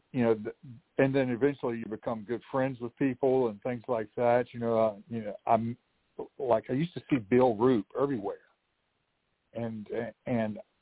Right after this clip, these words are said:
and then finally, you know, Bill and I got to talking, and then, and, you know, and, and now, you know, now he's gonna move to Ohio, but, you know, I, I told him, I said, you know, he, I, I just feel like I lost my brother,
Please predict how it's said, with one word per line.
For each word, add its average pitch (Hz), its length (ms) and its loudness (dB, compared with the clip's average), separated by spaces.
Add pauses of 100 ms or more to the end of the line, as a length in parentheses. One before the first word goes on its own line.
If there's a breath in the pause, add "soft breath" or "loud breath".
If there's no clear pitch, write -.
(760)
and 120 160 2
then 117 200 2
finally, 147 540 2
you 117 100 -16
know, 110 240 -8 (260)
Bill 135 240 0
and 139 100 -4
I 127 100 -4
got 127 220 -6
to - 140 -20
talking, 151 480 2
and 123 160 -12
then, 110 280 -12 (1080)
and, 120 140 -8
you 123 80 -8
know, 120 120 -2
and, 117 200 -8
and 113 160 -8
now, 143 380 2 (280)
you 135 100 -6
know, 120 200 -6
now 131 360 2
he's 127 160 -2 (100)
gonna 113 140 -2
move 120 320 -4
to 123 60 -4
Ohio, 123 720 2
but, 110 260 -6 (600)
you 117 60 -18
know, 113 60 -12
I, 120 340 -8
I 110 40 -6 (100)
told 156 220 4
him, 123 100 -6
I 113 80 -8 (100)
said, 117 180 -4
you 107 120 -10
know, 113 200 0
he, 123 200 -8 (1400)
I, 120 80 0
I 123 200 -2
just 113 180 -6
feel 143 160 6
like 139 200 4
I 127 60 0
lost 139 280 0
my 117 100 -12
brother, 127 340 0